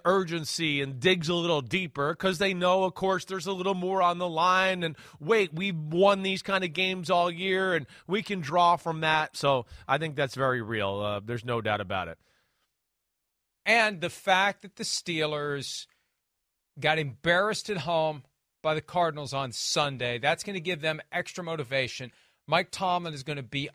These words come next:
Speaker 2: up their butts to go
Speaker 1: Joe
Speaker 2: out
Speaker 1: Boo.
Speaker 2: there and play hard tonight
Speaker 1: Yeah.
Speaker 2: and erase that memory of what happened on Sunday. This is their golden opportunity. The idea of the Steelers losing back-to-back home games the same week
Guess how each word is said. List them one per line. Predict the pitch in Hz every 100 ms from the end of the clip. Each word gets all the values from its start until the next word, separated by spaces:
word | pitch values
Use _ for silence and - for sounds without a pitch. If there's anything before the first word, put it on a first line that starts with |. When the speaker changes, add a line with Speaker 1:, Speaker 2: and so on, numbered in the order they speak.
| -
Speaker 2:
up | 190 - 180
their | 175 165
butts | 123 - 151 120 - - - - _ _ -
to |
go | 147 156
Speaker 1:
Joe |
Speaker 2:
out | 147 143
Speaker 1:
Boo. |
Speaker 2:
there | 139 135
and | -
play | 151 123
hard | 135 139 123
tonight | 131 127 131
Speaker 1:
Yeah. | 120 117
Speaker 2:
and |
erase | 165 156 185 185 -
that | 185 170
memory | 165 156 147 143
of | 135 127
what | 143
happened | 131 135 135 127
on | 127
Sunday. | 120 160 139 127 127
This | 127 147
is | 151
their | 151 139 _ _
golden | 170 180 165
opportunity. | 160 - - 156 135 123 - -
The | 185
idea | 226 302 285
of | 214
the |
Steelers | - 220 214 185 160
losing | 147 143
back-to-back | 185 226 196 196 180
home | 165 170
games | 151 143 131
the | 151
same | - 233 240 202
week | 196 175 -